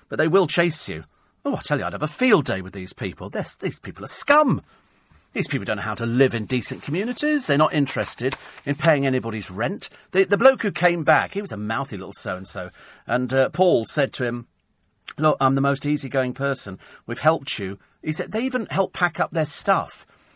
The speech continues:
and take it all out. Out, in the end, they just said, "We're gonna put it all in the garden. You can take it away from there." They just needed to change the locks.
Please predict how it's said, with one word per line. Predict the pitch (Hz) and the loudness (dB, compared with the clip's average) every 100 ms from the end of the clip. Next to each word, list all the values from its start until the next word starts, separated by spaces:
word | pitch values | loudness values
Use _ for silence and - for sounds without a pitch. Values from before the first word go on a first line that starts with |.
| _ _ | _ _
and | 135 143 | -2 0
take | 165 160 160 | 2 2 0
it | 147 | 0
all | 143 | 2
out. | 143 123 - | 4 2 2
Out, | 135 - | 0 2
in | 180 | 4
the | 156 | 6
end, | 143 107 | 4 2
they | 113 | -4
just | 113 - | -4 -6
said, | 101 | -8
"We're | 107 | -8
gonna | 104 | -10
put | 110 | -10
it | 90 | -8
all | 101 | -8
in | 98 | -8
the | |
garden. | 101 110 104 90 | -4 -4 -4 -6
You | |
can | - 90 | -14 -12
take | - 90 | -12 -12
it | 82 | -12
away | 90 90 | -12 -12
from | 92 92 | -12 -10
there." | 98 92 - - | -10 -12 -12 -6
They | |
just | 139 185 143 | -2 -2 -2
needed | 113 - | -4 -6
to | |
change | - 120 107 | -4 -4 -4
the | 117 | -4
locks. | 123 101 - | 0 0 -4